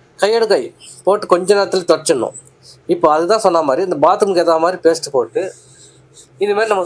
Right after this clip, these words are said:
க்ளீ-, கிளீனா தொடச்சி எடுத்துட்டோம்னா நம்ம வந்து அந்த ஜாயிண்டோட பேத்து வந்துரும். அதனால துடைக்க சொல்ல டெக்னிக்கா போட சொல்லி நம்ம வந்து பண்ணிட்டோம்னா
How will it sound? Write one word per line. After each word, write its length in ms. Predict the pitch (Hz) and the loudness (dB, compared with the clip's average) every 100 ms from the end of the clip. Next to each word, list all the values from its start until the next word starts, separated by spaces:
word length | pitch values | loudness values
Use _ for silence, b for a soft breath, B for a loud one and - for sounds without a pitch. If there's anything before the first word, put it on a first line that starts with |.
| 170 | -6
க்ளீ-, 240 | 175 190 175 | -6 -6 -4
கிளீனா 220 | 190 190 185 | -4 -4 -2
தொடச்சி 220 | 175 185 | -4 -4
எடுத்துட்டோம்னா 400 | 160 - 143 202 233 - _ _ - _ _ _ - - | -6 -6 -4 -4 -4 -12 _ _ -20 _ _ _ -6 -2
நம்ம 200 | 190 180 | 0 0
வந்து 140 | 208 214 | 0 0
அந்த 100 | 165 143 | 0 2
ஜாயிண்டோட 380 | 180 226 220 202 | 2 2 -2 0
பேத்து 220 | 202 190 185 | 0 0 -2
வந்துரும். 340 | 175 165 113 - | 0 -2 -2 -2
அதனால 260 | 131 160 180 | 0 0 0
துடைக்க 260 | 151 170 196 | -2 -2 -2
சொல்ல 240 | - 131 131 180 - _ _ _ - | -2 -2 -2 -4 -8 _ _ _ -4
டெக்னிக்கா 420 | 175 196 190 208 208 | -2 0 2 2 2
போட 180 | 180 180 | 0 0
சொல்லி 220 | 185 196 196 | -2 0 0
நம்ம 140 | 175 | -2
வந்து 160 | 165 170 | -2 -2
பண்ணிட்டோம்னா 420 | 160 143 131 156 | -2 -2 -2 -2